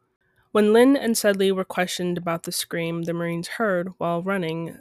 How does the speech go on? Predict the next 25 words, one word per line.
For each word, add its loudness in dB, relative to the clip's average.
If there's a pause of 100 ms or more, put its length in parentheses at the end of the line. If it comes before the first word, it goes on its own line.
the -8
two 0
responded -2
that -4
they -4
were -4
simply -8
fighting. -8 (720)
And 0
since 2
their 0
stories 0 (180)
corroborated, -2
authorities 0
decided -2
to -6
let -6
the -6
couple -8
go. -6 (1300)
The -2
two 4
Marines 6
were 0
actually -2